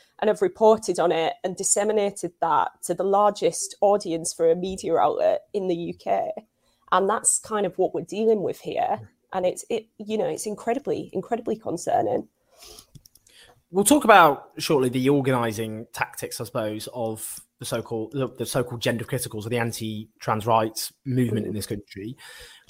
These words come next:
Speaker 2: let's just talk a bit about the diversity champion scheme, because that's really what has come under attack. Ofcom, uh, one institution which have obviously abandoned, uh, that scheme, and then the B B C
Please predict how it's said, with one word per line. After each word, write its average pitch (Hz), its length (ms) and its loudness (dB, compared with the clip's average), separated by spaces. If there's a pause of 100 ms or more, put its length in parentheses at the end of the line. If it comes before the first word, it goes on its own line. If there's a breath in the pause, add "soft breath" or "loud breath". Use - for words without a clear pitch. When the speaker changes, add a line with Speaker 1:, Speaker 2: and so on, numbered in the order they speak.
Speaker 2:
let's 269 140 8
just - 120 4
talk 247 160 10
a 165 40 4
bit 151 160 8
about 131 160 4
the 131 80 4
diversity 123 580 4
champion 110 400 0
scheme, 104 320 -6
because 131 180 -4
that's 147 300 4
really 123 540 0
what 127 260 -4
has 120 140 -6
come 113 480 -4
under 107 160 -6
attack. 143 440 2
Ofcom, 117 680 2 (480)
uh, 117 300 0
one 123 340 -2
institution 117 560 -8
which 107 160 -12
have - 140 -20
obviously 113 560 -8
abandoned, 113 680 -4 (600)
uh, 117 420 -2 (520)
that 127 280 4
scheme, 135 500 0
and 135 160 0
then 143 140 2
the 135 80 0
B 135 220 0
B 127 160 -4
C 135 640 0